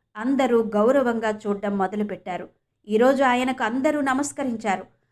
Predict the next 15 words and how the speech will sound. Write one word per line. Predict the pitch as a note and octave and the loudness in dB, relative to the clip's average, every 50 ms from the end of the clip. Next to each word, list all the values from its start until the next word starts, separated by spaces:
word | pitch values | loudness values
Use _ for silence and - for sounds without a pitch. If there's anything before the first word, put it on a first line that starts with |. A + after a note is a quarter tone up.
| _ _ - | _ _ -6
ఆ | A#3 C4+ | -2 0
రోజు | D4+ E4+ F#4+ F4 F#4 | 0 0 0 -2 -4
తర్వాత | D#4+ D#4 C#4+ C#4 C#4 C4+ C4+ | -6 -4 -2 0 0 0 -2
హోటల్ | C4 B3 C4 B3+ B3+ C4 B3+ A#3+ | -2 0 0 0 0 0 -2 0
వాతావరణం | A#3 A#3 A#3+ A#3+ B3 A#3 A3+ A3 A3 A3 A3+ A3 G#3+ | 0 0 0 -2 -2 -2 -2 -2 -4 -4 -6 -8 -10
పూర్తిగా | G#3 - B3+ C4+ C4+ - - B3+ A#3+ A3+ G#3+ | -10 -8 -8 -8 -8 -10 -10 -6 -4 -2 -2
మారిపోయింది. | G3+ G3 F#3 F#3+ G3 F#3+ - G3 F#3+ F#3 F3+ E3+ F3+ - _ _ _ _ _ _ _ _ | 0 -2 -2 -2 -4 -8 -10 -12 -12 -12 -12 -14 -16 -18 _ _ _ _ _ _ _ _
సిబ్బంది | - - E4+ C4 C4+ G4 G4 F4+ D#4+ D4+ | -10 -6 -6 -2 0 0 0 2 2 0
ఇప్పుడు | C#4+ - - C#4+ C#4+ | 0 -2 -4 -2 -2
ప్రతి | C#4 C#4+ C4 C4 C4 C4+ C#4+ C#4 | -2 -2 -2 -4 -4 -4 -6 -10
గెస్ట్ని | A3 G#3 A#3+ B3+ C#4 - - _ - B3+ B3+ B3+ A3+ G#3 G#3+ | -6 -4 -4 -4 -4 -6 -12 _ -10 -8 -6 -6 -6 -4 0
గౌరవంగా | G#3+ A3+ C4 C#4+ C4+ B3 B3 A#3 A3+ A3+ A3 G#3+ - A3+ | 0 2 4 4 2 2 0 -2 -2 -2 -4 -4 -2 -4
చూడ్డం | G#3+ G#3 G3 G#3 G3+ G3+ | -4 -2 -2 -2 -4 -4
స్టార్ట్ | G#3 - G#3 F#3 F#3+ - _ - | -6 -8 -8 -8 -8 -10 _ -14
చేశారు. | F#3 F3+ - F#3+ F3+ F3 F3+ | -16 -12 -10 -8 -8 -8 -10